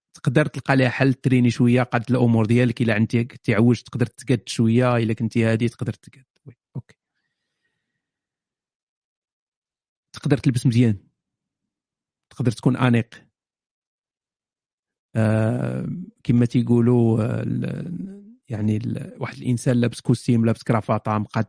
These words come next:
الأمور ديالو، ماشي بحال واحد اللي، آه، لابس بحال الهداوي. أكيد هذاك اللي لابس مزيان تيكون عنده واحد، آه،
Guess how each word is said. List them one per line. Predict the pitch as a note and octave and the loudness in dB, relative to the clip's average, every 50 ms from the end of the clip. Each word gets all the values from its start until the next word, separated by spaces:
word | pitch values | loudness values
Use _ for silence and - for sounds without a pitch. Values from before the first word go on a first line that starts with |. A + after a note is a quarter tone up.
| - | -4
الأمور | D3 A#2+ A#2+ A2+ A2 A2+ G#2+ | -8 -4 0 0 2 2 0
ديالو، | G#2 - A#2 A#2 A#2+ C3+ G3+ B3 A#3 G#3+ _ _ _ _ _ _ _ _ _ - | 0 0 0 0 2 0 -2 -4 -6 -8 _ _ _ _ _ _ _ _ _ -4
ماشي | C3 A#2 - - D3+ | -4 -4 -2 -2 -4
بحال | B2 - C3 C3 | -2 0 0 2
واحد | B2 B2 A#2 A2+ - D3+ D3+ - _ _ _ _ _ _ _ _ _ _ _ _ _ - B2 | 2 2 2 0 -2 -4 -6 -6 _ _ _ _ _ _ _ _ _ _ _ _ _ -2 0
اللي، | A#2+ A#2+ A#2+ B2 B2 A#2+ A#2+ A#2+ A2+ | 2 2 4 4 4 4 2 2 2
آه، | A#2 A#2 A#2 - - D#3 - _ _ _ _ _ _ _ _ _ _ _ _ _ _ - | 0 -2 -4 -6 -8 -12 -16 _ _ _ _ _ _ _ _ _ _ _ _ _ _ -10
لابس | - B2+ B2 B2+ B2+ A#2 B2+ - | -4 0 0 2 2 0 -2 -4
بحال | - - C#3 C3+ | 0 0 2 4
الهداوي. | A#2+ A#2 A2 - - C#3 B2 A2+ G2+ G#2+ - _ _ _ _ _ _ _ _ _ _ _ _ _ - - | 4 2 0 0 0 0 0 0 0 -4 -12 _ _ _ _ _ _ _ _ _ _ _ _ _ -8 -8
أكيد | B2+ - - D3 B2 | -6 0 0 2 2
هذاك | B2 A#2+ A#2+ B2+ - - | 2 2 0 -2 -2 0
اللي | B2 B2 | 0 2
لابس | A#2+ A#2+ A2 - - | 2 2 0 0 -2
مزيان | A#2+ G#2 A#2+ B2 C3+ G3 A3 _ _ _ _ _ _ _ _ _ _ _ _ _ _ _ _ _ _ - | -2 0 2 0 0 0 -4 _ _ _ _ _ _ _ _ _ _ _ _ _ _ _ _ _ _ -10
تيكون | D#3+ - - D3+ C3 | -6 0 0 2 2
عنده | A#2 A#2+ A#2+ A2+ C3 | 2 2 2 2 2
واحد، | C3+ C3 A#2 - - A#2+ A2+ - - | 2 2 0 -2 -8 -14 -14 -8 -4
آه، | A#2+ A2+ G#2+ - - | -2 -2 -2 -4 -8